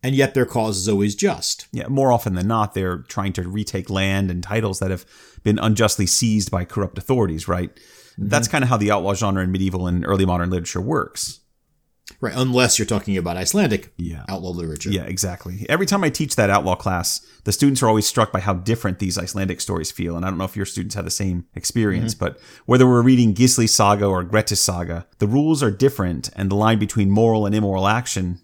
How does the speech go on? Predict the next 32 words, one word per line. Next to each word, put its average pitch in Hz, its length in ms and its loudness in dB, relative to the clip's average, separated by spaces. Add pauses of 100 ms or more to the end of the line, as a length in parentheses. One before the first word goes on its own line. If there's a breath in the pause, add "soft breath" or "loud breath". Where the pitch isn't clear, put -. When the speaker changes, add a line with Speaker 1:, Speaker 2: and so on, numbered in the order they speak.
Speaker 2:
it's, 98 300 -8
it's - 160 -8
far 101 200 -2
more 92 200 0
blurry. 95 480 0 (120)
And 107 80 -4
that's 131 140 0
not 143 100 2
to 135 60 -2
say 139 140 4
that 110 120 2
there 101 140 0
is 220 180 0
no 98 140 -2
line. 82 360 -6
I 95 40 -10
mean, 98 280 -10
I, - 200 -6
I 98 40 -6
think 110 200 -6
Gisli's 104 280 -2
pretty 107 240 -4
clearly 98 320 -2
set 92 200 -4
up 107 160 0
as 90 140 -4
an 87 160 -6
idealized 92 520 -4
hero 123 300 -2
in 92 60 -6
his 76 200 -6
saga. - 340 -12